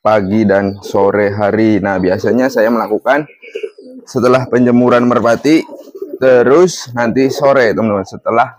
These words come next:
makan. Karena ini untuk memulihkan staminanya. Nah, itu jamunya apa, Bang? Jamunya pakai jamu hebat.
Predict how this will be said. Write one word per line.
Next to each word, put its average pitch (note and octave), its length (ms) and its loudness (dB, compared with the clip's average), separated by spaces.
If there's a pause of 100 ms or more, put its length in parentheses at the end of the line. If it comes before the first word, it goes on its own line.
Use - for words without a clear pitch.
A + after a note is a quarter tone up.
makan. A#2 800 -4 (1600)
Karena A#2 240 0
ini D3+ 160 2
untuk C#3+ 240 2
memulihkan C3+ 960 2
staminanya. C3+ 960 0 (1400)
Nah, G#2+ 240 2
itu G2+ 240 0
jamunya C3 320 2
apa, C#3 80 2
Bang? B2 320 2
Jamunya G#2+ 560 0 (160)
pakai G#2+ 320 -2
jamu G2 640 -2
hebat. G2+ 320 0